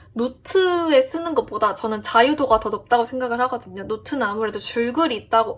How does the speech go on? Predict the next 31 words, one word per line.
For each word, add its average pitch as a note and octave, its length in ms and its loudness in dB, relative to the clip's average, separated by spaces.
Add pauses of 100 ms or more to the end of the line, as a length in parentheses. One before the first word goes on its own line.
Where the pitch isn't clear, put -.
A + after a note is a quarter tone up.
(160)
보니까 A3 640 2 (220)
이런 C#4 600 0
뭐 G#3+ 200 -2
그림을 D#4 600 0
그리는 B3+ 480 0
데나 G#3 460 -2 (400)
이런 A#3 240 0
공간 D4 440 4
활용을 E4+ 480 4
하는데 D4 300 0
조금 C4 260 -4
자유도가 A#3+ 520 2
떨어진다고 D#4+ 560 0
생각을 A#3+ 380 -4
해서, A3+ 400 2 (360)
그리고 A#3 640 0 (300)
에이포 D#4 300 2
용지가 C4 880 4 (160)
그 B3+ 140 2
줄글이 C#4 480 2
있는 A3+ 140 0
것보다 A3+ 240 -6
훨씬 D4+ 460 -4
뭐가 A3 180 -2
쓸 F#4+ 120 -2
수 G4 140 -6
있는 C4+ 160 0
공간이 A#3+ 440 0
더 G#3+ 120 -8
많아요. F#3 520 -10
그래서, A3+ 460 -6